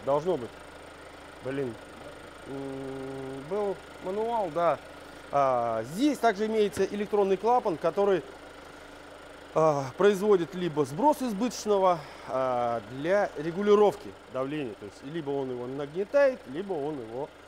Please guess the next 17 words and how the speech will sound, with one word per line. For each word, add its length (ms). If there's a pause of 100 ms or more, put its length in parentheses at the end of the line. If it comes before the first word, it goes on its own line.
(260)
а, 400 (460)
здесь 220
сейчас 260 (140)
разбираемся. 560 (1500)
Клапан 320
выглядит 400 (140)
вот 180 (100)
так. 260 (380)
Вот, 200 (320)
ребята 320
принесли 400
мне 160
его. 200 (320)
Этот 200
клапан 440
регулирует 600 (200)
давление. 440